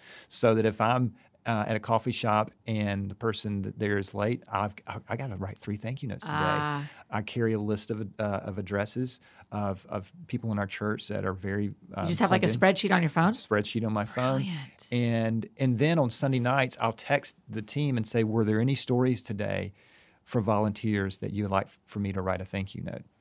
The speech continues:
Speaker 1: to this week?" It's a system. I can't write. We have hundreds of volunteers at our church.
Speaker 2: Yeah.
Speaker 1: They will be disappointed if they were expecting a thank you note from me.
Speaker 2: Yeah.
Speaker 1: But I can write three thank you notes a day.
Speaker 2: Yeah.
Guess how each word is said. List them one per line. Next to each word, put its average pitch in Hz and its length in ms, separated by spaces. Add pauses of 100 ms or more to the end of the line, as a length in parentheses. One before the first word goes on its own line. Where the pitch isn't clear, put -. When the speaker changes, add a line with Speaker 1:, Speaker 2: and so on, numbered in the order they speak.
Speaker 1:
to - 280
this - 180
week?" - 220 (380)
It's 139 180
a 143 60
system. - 340
I 156 80
can't 143 300
write. 120 320
We 143 80
have 143 100
hundreds 143 760
of 117 80
volunteers 107 580
at 92 80
our 95 100
church. - 480
Speaker 2:
Yeah. 151 180
Speaker 1:
They 131 140
will 151 140
be 120 100
disappointed 110 560
if 98 140
they 98 100
were 101 160
expecting 98 460
a 87 40 (220)
thank 98 220
you 98 60
note 92 180
from 98 140
me. 98 100
Speaker 2:
Yeah. 135 100 (460)
Speaker 1:
But 95 100
I 87 80
can 123 340
write 120 200
three 104 260 (300)
thank 98 180
you 98 60
notes 95 220
a 87 40
day. 90 400
Speaker 2:
Yeah. 143 380